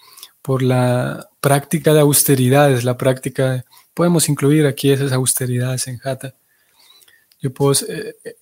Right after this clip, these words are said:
tener la sensación de que estoy avanzando porque estoy practicando muchas austeridades, mucha, sí, mucha penitencia, digamos, eso podemos incluirlo aquí en una mezcla con hatha. En todos los casos,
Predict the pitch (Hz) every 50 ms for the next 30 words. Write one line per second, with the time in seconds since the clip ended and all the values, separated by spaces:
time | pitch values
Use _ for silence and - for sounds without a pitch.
0 | _ _ _ - 139 131 139 143 147 147 - 156 139 127 127 117 - 147 160 160
1 | 147 143 - 131 - - 147 147 151 147 139 131 127 127 - 147 156 165 165 160
2 | 151 160 165 - _ _ _ _ _ _ _ _ _ _ _ _ _ _ _ _
3 | - 143 135 135 - 139 - - - 151 147 - 156 147 - 147 - - 147 156
4 | 165 165 160 151 143 135 143 156 165 165 180 160 170 165 165 147 - - 143 139
5 | 131 135 135 143 151 156 151 139 127 - 135 139 139 - 147 139 135 131 131 131
6 | _ _ _ _ _ _ _ _ _ _ - - 175 147 131 127 131 - _ _
7 | _ _ _ _ _ - 143 139 - 143 - 156 139 139 135 123 - 143 147 143
8 | - 131 127 127 127 131 131 127 123 120 120 131 127 - 135 131 - 135 135 135
9 | 135 127 - 139 131 127 - 131 127 131 131 127 123 - - - 131 127 127 131
10 | 131 131 127 131 135 131 - - 151 135 - 139 131 113 - - 135 131 127 -
11 | 120 127 - _ _ _ _ _ _ _ _ _ _ _ _ _ _ _ _ _
12 | _ _ _ _ _ _ _ _ _ _ _ _ _ - 139 123 - 143 160 165
13 | 170 170 - - 160 160 - 156 - - 196 190 - -